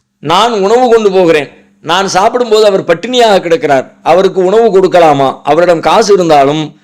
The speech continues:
அவர் வாங்கி உணவு தின்-, தின்னுவதில்லை. எனக்கு பார்க்க பரிதாபமாக இருக்கிறார். அவருக்கு உணவு கொடுக்கலாமா வேணாமா மார்க்க ரீதியில் பதில் சொல்லவும்" சொல்லி கேக்குறாங்க. நீங்க உணவு கொடுக்கிறது என்பது பிழையாகாது, தவறாகாது. ஏன்னா உணவு கொடுக்கிறது பசித்த வயித்துக்கு உணவு கொடுக்குறீங்க, அவ்வளவுதான்.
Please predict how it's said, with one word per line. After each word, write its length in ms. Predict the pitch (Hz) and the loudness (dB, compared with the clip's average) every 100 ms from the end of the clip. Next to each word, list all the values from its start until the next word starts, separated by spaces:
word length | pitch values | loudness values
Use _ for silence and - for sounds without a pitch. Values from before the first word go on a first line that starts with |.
| _ | _
அவர் 220 | 151 165 | 0 0
வாங்கி 280 | 165 202 226 | 0 -2 -2
உணவு 360 | 190 208 214 190 | -4 -2 -2 -4
தின்-, 220 | 180 180 - | -8 -6 -6
தின்னுவதில்லை. 460 | 196 180 156 139 120 - _ _ _ | -2 0 0 0 -2 -8 _ _ _
எனக்கு 320 | 170 180 156 | -4 -2 -2
பார்க்க 360 | 160 202 220 | -2 -2 -2
பரிதாபமாக 680 | 208 175 190 202 196 180 180 | -4 0 2 0 0 -2 0
இருக்கிறார். 500 | 165 135 143 123 - | -2 0 -2 -2 -8
அவருக்கு 380 | - 160 180 160 | -4 0 0 -4
உணவு 340 | 165 202 196 180 | -4 -2 0 -2
கொடுக்கலாமா 440 | 165 170 160 180 | 0 0 0 0
வேணாமா 400 | 165 160 151 175 | 0 0 0 0
மார்க்க 300 | 165 156 139 | 0 0 0
ரீதியில் 520 | 151 139 165 254 - _ _ - | 0 2 2 0 -4 _ _ -4
பதில் 240 | 156 185 | -2 -2
சொல்லவும்" 420 | 180 156 151 151 147 | -2 0 2 0 -2
சொல்லி 160 | 131 | -6
கேக்குறாங்க. 680 | 123 127 123 113 107 123 208 - _ _ _ | -6 -8 -6 -8 -4 -4 -4 -12 _ _ _
நீங்க 500 | 143 190 247 254 247 | -4 0 0 0 0
உணவு 360 | 208 233 277 | 2 0 0
கொடுக்கிறது 680 | 240 226 202 208 196 208 214 | 2 0 2 0 2 2 2
என்பது 760 | 180 180 180 175 202 247 262 - _ _ - | 0 -4 -2 0 4 4 2 -4 _ _ -2
பிழையாகாது, 600 | 233 240 220 196 180 220 | 0 2 2 2 2 0
தவறாகாது. 560 | 202 185 180 160 139 123 _ _ _ _ - | 0 0 0 0 -2 -4 _ _ _ _ -4
ஏன்னா 120 | 202 | -2
உணவு 380 | 196 214 262 254 | 0 0 0 0
கொடுக்கிறது 420 | 220 196 226 254 | 0 0 0 0
பசித்த 420 | 190 190 247 220 | 0 0 -2 0
வயித்துக்கு 280 | 214 226 262 | 0 -2 -2
உணவு 360 | 247 240 220 | -2 2 2
கொடுக்குறீங்க, 260 | 202 196 190 | 2 0 0
அவ்வளவுதான். 420 | 180 165 147 - | 2 2 0 -4